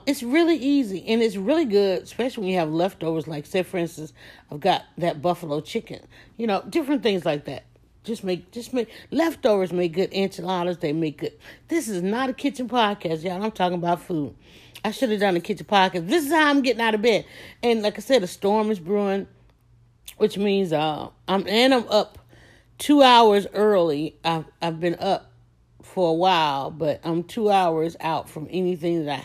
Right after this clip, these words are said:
have to do next. So I'm just gonna sit here and watch the storm roll by and, uh, get out of bed in a little bit. Um, I've, I need to,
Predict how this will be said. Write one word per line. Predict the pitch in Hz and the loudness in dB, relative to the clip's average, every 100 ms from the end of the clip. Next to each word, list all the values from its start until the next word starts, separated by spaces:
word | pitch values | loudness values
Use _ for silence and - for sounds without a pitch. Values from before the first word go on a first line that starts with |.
| - | -4
have | 170 - | -6 -6
to | 160 | -12
do | 151 160 | -6 -4
next. | 160 170 175 135 - - - - - - - | -2 -2 -4 -6 -10 -20 -20 -20 -20 -20 -20
So | - 196 | -8 -4
I'm | 170 214 | -4 -4
just | 202 - | -8 -8
gonna | 196 | -8
sit | 196 - | -6 -6
here | 185 175 | -6 -4
and | 165 | -2
watch | 160 160 - | -4 -4 -10
the | 170 | -14
storm | - 175 165 165 | -6 -4 -2 -2
roll | 156 151 | -4 -6
by | 139 156 139 165 _ _ _ - _ _ | -8 -8 -10 -14 _ _ _ -20 _ _
and, | - 185 170 | -4 -4 -4
uh, | 160 147 | -6 -10
get | 117 175 | -10 -6
out | 165 151 | -4 -2
of | 147 | -4
bed | 165 151 147 135 _ _ _ | -6 -8 -8 -12 _ _ _
in | - 165 | -4 -2
a | 160 | -2
little | 160 156 | -2 -2
bit. | 147 151 143 - - - _ _ | -2 -4 -6 -10 -20 -20 _ _
Um, | 165 156 147 143 - | -8 -6 -6 -10 -8
I've, | 151 156 | -8 -6
I | 165 | -4
need | 175 240 - | -2 -2 -4
to, | 180 | -6